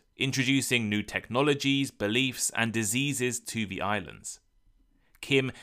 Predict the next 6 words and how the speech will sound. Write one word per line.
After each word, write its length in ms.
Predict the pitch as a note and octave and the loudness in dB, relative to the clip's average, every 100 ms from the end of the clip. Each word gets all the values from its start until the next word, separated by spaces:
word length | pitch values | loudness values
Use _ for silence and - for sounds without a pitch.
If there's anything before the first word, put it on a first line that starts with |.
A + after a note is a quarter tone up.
| - | -18
Kamehameha 960 | - A#2 A#2 G#2+ A2+ A2 G2+ G#2+ C3 D3 - - | 0 2 4 6 6 6 4 4 4 2 -6 -14
the 100 | - | -8
Great, 540 | F#2+ - A#2 C#3 - - _ _ _ | -6 0 2 2 -2 -14 _ _ _
perhaps 360 | G#2+ B2 C#3 - | 2 6 6 4
the 100 | A#2 | -2
most 400 | A2 A#2+ A2+ | 2 2 0